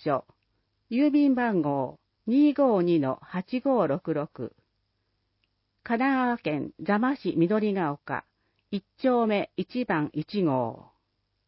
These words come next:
郵便物は、郵便番号と座間市役所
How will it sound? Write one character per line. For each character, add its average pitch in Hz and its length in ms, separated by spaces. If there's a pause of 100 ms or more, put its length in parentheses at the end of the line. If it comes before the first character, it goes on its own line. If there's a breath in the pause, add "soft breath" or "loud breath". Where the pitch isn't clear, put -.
(920)
郵 269 220
便 269 220
物 190 240
は、 156 240 (520)
郵 269 180
便 277 260
番 233 240
号 156 200
と 139 360 (560)
座 208 180
間 277 160
市 - 180
役 240 220
所 - 260